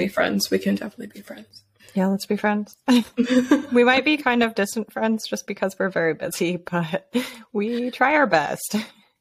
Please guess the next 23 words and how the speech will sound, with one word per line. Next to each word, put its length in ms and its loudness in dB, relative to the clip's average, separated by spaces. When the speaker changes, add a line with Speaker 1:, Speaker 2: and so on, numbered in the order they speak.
Speaker 1:
Yeah, 420 2
um, 320 4
we're 140 4
the 80 2
Speaker 2:
<laughs> 80 -10
Speaker 1:
kind 80 2
of 120 0
friends 540 -6
that 260 -2
will, 380 0
uh, 300 -2
talk 600 -2
for 380 4
a 140 0
long 260 2
period 240 -2
of 100 -6
time 480 -6
or 520 2
text, 600 -2
like, 300 0
right 220 2
away 540 0